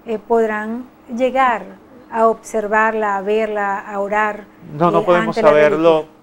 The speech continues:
Speaker 2: Ciertamente serán mucha gente, siempre cuando hay una visita,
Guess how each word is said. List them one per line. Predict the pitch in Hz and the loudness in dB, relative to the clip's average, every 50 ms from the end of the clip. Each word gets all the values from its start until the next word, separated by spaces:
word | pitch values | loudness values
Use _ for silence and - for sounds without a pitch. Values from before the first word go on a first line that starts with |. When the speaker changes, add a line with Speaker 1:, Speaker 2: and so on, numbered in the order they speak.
| _ _ _ | _ _ _
Speaker 2:
Ciertamente | - - - - 170 170 165 160 151 131 127 127 123 - 139 | -16 -14 0 2 4 4 4 4 0 0 0 -4 -4 -6 -6
serán | 127 - - 110 107 107 107 110 113 113 113 110 107 104 104 104 104 104 104 104 - - - - 104 101 98 98 98 101 107 113 | -6 -4 -6 -6 -4 -2 -2 -4 -4 -8 -10 -12 -14 -14 -16 -18 -18 -18 -18 -20 -20 -20 -20 -20 -20 -20 -20 -20 -18 -16 -14 -14
mucha | 120 120 117 - - 107 92 | -12 -12 -14 -12 -12 -12 -12
gente, | - - 104 101 101 101 95 87 - 95 95 | -10 -10 -12 -12 -12 -12 -14 -14 -12 -12 -12
siempre | 92 - - - 107 110 107 110 113 113 | -12 -14 -16 -12 -10 -10 -8 -6 -8 -8
cuando | - 104 104 101 101 104 | -6 -8 -10 -6 -6 -6
hay | 107 110 110 | -6 -6 -8
una | 107 107 | -10 -12
visita, | 101 98 - - - 101 - - 110 110 101 | -14 -14 -16 -18 -18 -14 -6 -2 -2 -2 -2